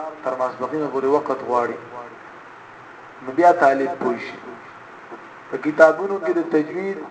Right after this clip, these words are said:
Speaker 1: د وقف او د ابتدا سي درې پاڼې په آخر کې. په دریو پاڼو چې وقف او ابتدا زده کېږي، بیا په خلکو دغه غټ کتابونه ولیکل کېږي. نو زموږ وقفونه هسې هم څه دي؟ ډېر ګډوډ دي. تاسو لو وګورئ.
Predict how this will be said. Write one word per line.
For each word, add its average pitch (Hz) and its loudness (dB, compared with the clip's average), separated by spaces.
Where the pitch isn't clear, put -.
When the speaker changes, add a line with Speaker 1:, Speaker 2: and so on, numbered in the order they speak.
Speaker 1:
د 139 -2
وقف 180 6
او 160 6
د 151 2
ابتدا 156 4
سي 180 -6
درې 156 6
پاڼې 156 4
په 127 0
آخر 120 -2
کې. 123 -12
په - -16
دریو 170 0
پاڼو 160 8
چې 147 -2
وقف 147 0
او 143 0
ابتدا 143 0
زده 131 -6
کېږي، 131 -2
بیا 135 2
په 135 -4
خلکو 131 0
دغه 135 0
غټ 131 -4
کتابونه 131 -2
ولیکل 110 -8
کېږي. - -14
نو 135 -4
زموږ 196 4
وقفونه 214 2
هسې 208 4
هم 214 -2
څه 190 -6
دي؟ 127 -12
ډېر 147 0
ګډوډ 120 -2
دي. - -14
تاسو 139 -4
لو 147 0
وګورئ. 147 0